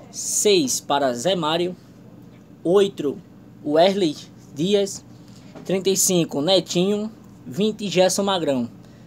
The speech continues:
sete Matheus Anderson, trinta e um Jailson, nove Thiago Reis.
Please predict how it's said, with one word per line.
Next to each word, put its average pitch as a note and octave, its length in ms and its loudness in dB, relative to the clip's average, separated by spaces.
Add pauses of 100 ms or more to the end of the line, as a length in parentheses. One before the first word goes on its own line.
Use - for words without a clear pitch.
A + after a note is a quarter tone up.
(120)
sete D#3+ 460 2
Matheus D#3+ 440 0
Anderson, F3 440 0 (440)
trinta G3 320 -2
e G3 140 2
um D#3 160 0
Jailson, F#3 640 0 (480)
nove E3+ 480 2 (200)
Thiago D#3+ 400 0
Reis. C3+ 400 -4